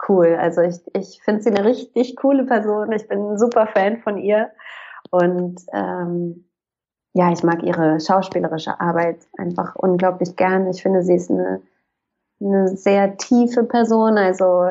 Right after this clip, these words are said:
das kommt mir nicht oberflächlich vor, was sie da spielt. Und, ähm, ja, und, und, und sie, sie ist, ähm,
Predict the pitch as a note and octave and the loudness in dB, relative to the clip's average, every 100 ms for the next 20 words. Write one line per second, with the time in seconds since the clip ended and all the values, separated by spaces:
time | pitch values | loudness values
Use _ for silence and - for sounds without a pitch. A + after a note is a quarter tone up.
0 | - G#3 - - G3+ G3 G3 G3 A3+ A#3+ | -2 -6 -6 -6 -4 -4 -4 2 2 4
1 | A3+ - G#3 - G3+ - G3 F#3+ F#3 F#3 | 0 -2 -10 -6 -10 -4 2 2 2 -2
2 | F#3 F#3+ F#3 F3+ F#3 F#3 - - F#3+ F3+ | -2 -4 0 -2 0 -4 -6 -2 2 6
3 | F3+ F3 - F3 F3 F3 _ - _ _ | 4 2 -2 -2 -2 -4 _ -20 _ _
4 | _ _ _ _ _ _ _ _ - F3+ | _ _ _ _ _ _ _ _ -6 -2
5 | F3 E3+ E3+ E3+ F3 F3 F3+ _ _ _ | 0 2 0 0 0 -2 -4 _ _ _
6 | _ _ _ _ _ _ _ _ _ _ | _ _ _ _ _ _ _ _ _ _
7 | _ _ _ _ _ _ G#3 F#3 F3 - | _ _ _ _ _ _ 0 2 0 -2
8 | F#3 - - F#3 F#3 F#3 F#3+ F#3 F3+ _ | -8 -10 -2 -2 -2 -4 -4 -4 -6 _
9 | _ G3+ - - - F3+ F#3+ F#3 - - | _ -16 -10 -10 -6 0 4 4 0 -6
10 | - F#3 F3+ F3+ F#3 - | -4 -2 0 -2 -6 -10